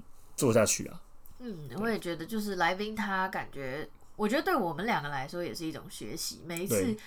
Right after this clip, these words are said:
Speaker 2: 对，我们，我们相对每次有见到新的来宾的时候，也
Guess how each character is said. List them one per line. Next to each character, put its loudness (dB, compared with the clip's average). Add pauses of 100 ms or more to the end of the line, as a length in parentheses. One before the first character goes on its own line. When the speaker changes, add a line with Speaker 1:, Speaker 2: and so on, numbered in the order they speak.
(220)
Speaker 2:
对， 6
我 4
们， -2
我 0
们 2
相 0
对 2
每 -4
次 -4
有 -2
见 -4
到 2
新 -8
的 -6
来 -6
宾 -8
的 -6
时 -8
候， -4
也 -6